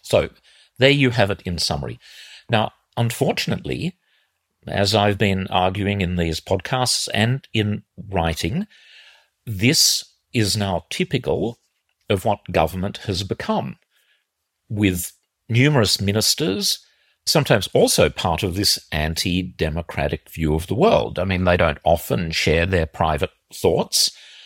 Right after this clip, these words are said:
but this is the interpretation that we can make over things like an, th-, th-, this continuing cult of secrecy and a cult of cover-ups and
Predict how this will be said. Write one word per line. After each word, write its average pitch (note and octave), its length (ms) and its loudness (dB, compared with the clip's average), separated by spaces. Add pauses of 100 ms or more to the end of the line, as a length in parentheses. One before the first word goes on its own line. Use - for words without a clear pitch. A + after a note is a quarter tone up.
(340)
but - 380 0 (680)
this G2+ 380 4
is A2+ 320 2
the G#2 140 2
interpretation F2+ 720 0
that F#2+ 120 -2
we F#2+ 140 0
can F2+ 240 -4
make D2+ 380 -2
over D#2+ 280 2
things E2 460 -2
like C#2+ 300 -2
an, D#2+ 120 -2 (200)
th-, F2 240 -4
th-, F#2+ 160 0
this - 260 0
continuing E2+ 640 -2 (420)
cult - 380 -2
of D#2 100 -6
secrecy - 760 2
and F2 160 2
a - 40 -6
cult E2+ 380 0
of D#2 240 0 (120)
cover-ups F2+ 640 0 (500)
and A#2 320 2